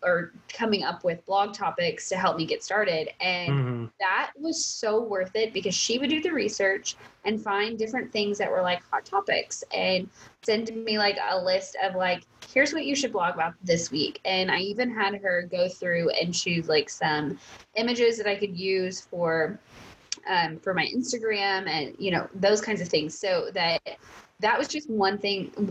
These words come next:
Speaker 1: one less thing that I had to worry about and helped me be productive. So,
Speaker 2: Mm.
Speaker 1: um, so yeah, yeah, think about, you know, things that maybe you can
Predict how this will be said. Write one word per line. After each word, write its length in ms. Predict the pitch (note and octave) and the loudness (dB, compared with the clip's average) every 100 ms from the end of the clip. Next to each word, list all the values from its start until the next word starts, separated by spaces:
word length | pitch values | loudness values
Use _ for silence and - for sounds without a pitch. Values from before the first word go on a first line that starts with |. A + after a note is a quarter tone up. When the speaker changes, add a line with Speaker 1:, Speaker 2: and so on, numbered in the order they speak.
| - | 0
Speaker 1:
one 200 | G#3 G#3+ | -2 2
less 200 | G3 F#3 | 0 0
thing 140 | G3 F#3+ | -2 0
that 160 | D#3 - | 0 0
I 200 | D3 F#3+ | 0 0
had 240 | F#3+ F3+ | 0 -2
to 60 | F3+ | -2
worry 360 | D3+ E3+ F3 D#3+ | 0 0 2 0
about 320 | D#3 C3 - | 2 2 2
and 140 | F#3 | -4
helped 380 | F3+ F3+ F3 - | 0 0 0 -2
me 120 | F3+ | 0
be 140 | E3 D#3+ | 0 0
productive. 640 | - D3+ D#3 - - - | 0 0 0 0 0 0
So, 460 | - - F#3 D#3 - - - _ | -2 0 2 2 -2 -10 -20 _
Speaker 2:
Mm. 100 | C3 | -2
Speaker 1:
um, 420 | F#3+ F3+ - - - | 0 0 -2 -6 -8
so 160 | G#3 | -6
yeah, 340 | G#3 C#4 C4+ - _ | 0 2 2 -4 _
yeah, 260 | G3+ G3+ D#3+ | 2 2 0
think 240 | G3+ A#3 | -4 -4
about, 380 | A#3 A3 G3 - - - - - | -2 -2 -2 -6 -20 -20 -20 -4
you 100 | F3+ | 0
know, 240 | F3+ G#3+ A3 - | 0 0 -4 -2
things 280 | F#3+ F#3+ | -2 2
that 200 | A3 G#3 | 2 2
maybe 240 | F3+ F#3 G#3 | 2 0 0
you 280 | G3+ G3 G#3+ | 0 -2 0
can 540 | A3 G3+ G3+ G3+ | 0 2 2 0